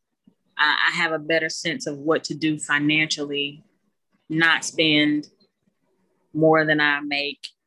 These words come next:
<laughs> and make sure I'm saving and make sure I'm passing that on to my kids. Physically, I just gotta do better. I just have to force myself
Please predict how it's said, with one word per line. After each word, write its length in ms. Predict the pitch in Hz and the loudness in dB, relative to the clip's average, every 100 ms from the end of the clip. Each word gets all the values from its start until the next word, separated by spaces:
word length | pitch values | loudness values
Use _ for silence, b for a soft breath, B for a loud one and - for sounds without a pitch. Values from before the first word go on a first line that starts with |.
| _ | _
<laughs> 1080 | - - - 180 - - - _ _ _ - | -8 -4 -2 -2 -6 -20 -20 _ _ _ -6
and 400 | 175 165 156 156 | -2 0 -2 -2
make 180 | 160 165 | -4 -4
sure 200 | - 147 | -2 -2
I'm 140 | 151 | -2
saving 640 | - 160 151 147 147 147 - _ - | -4 -2 0 -2 -6 -8 -12 _ -8
and 140 | 156 | -4
make 160 | 160 160 | -2 -2
sure 140 | 151 | -2
I'm 120 | 143 - | -2 0
passing 380 | 156 151 151 | -2 -2 -2
that 140 | 147 147 | -2 0
on 140 | 147 | -2
to 60 | 143 | -4
my 160 | 143 - | -8 -8
kids. 840 | - 175 165 156 151 - - - _ _ _ _ _ _ _ | 0 4 4 4 0 -4 -16 -18 _ _ _ _ _ _ _
Physically, 920 | - 214 208 220 220 214 208 208 208 202 _ _ _ _ _ _ _ _ _ _ _ - | 4 4 4 0 0 2 4 4 0 -8 _ _ _ _ _ _ _ _ _ _ _ -4
I 60 | 180 | -2
just 180 | 185 | -2
gotta 180 | 180 170 | -2 0
do 140 | 165 170 | 0 0
better. 340 | 185 170 143 | 0 0 -2
I 80 | 175 | -2
just 160 | 185 - | -4 -8
have 160 | 185 | -8
to 80 | 160 160 - | -8 -10 0
force 320 | 202 208 208 | 4 4 2
myself 840 | 170 160 160 - 170 156 151 151 | -2 -2 -2 -2 0 2 0 -4